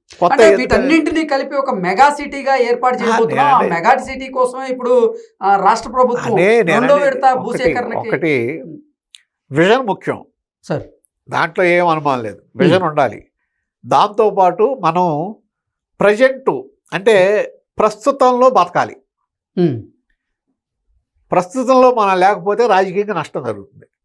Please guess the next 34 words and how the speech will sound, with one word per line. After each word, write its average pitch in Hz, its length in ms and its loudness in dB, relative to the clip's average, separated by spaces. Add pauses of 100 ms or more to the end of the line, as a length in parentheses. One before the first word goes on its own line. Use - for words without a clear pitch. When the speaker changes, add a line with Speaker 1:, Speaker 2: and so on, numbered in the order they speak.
(140)
Speaker 2:
ఓకే. 156 180 0
Speaker 1:
ఇప్పుడు 180 840 2 (560)
మీకు 196 280 2 (720)
ఈ 156 120 0
ముప్పై 170 360 2
నాలుగు 214 320 4
వేల 202 180 4
మూడు 190 200 -2
వందల 180 180 -2
ఇరవై 170 280 2
మూడు 156 280 -2
ఎకరాలు 151 760 2
ప్లస్ 190 340 2
అక్కడ 196 300 0
గవ-, 151 460 2 (260)
గవర్నమెంట్ 160 480 0
ల్యాండ్స్ 143 320 -4
కానీ 165 460 -4
మీకు 147 260 -6
అవైలబుల్గా 147 600 0
ఉన్నాయి, 131 360 -4
యాభై 143 320 0
నాలుగు 131 240 -2
వేల 147 140 0
ఎకరాలు 156 320 0
ఉంది. 104 260 -14 (200)
Speaker 2:
ఉమ్. 127 220 -2 (880)
Speaker 1:
యాభై 185 320 0
నాలుగు 190 300 0
వేల 160 160 2
ఎకరాల్లో 175 840 0 (500)
మీరు 170 360 0
చూసుకుంటే 220 460 0
మీకు 202 680 2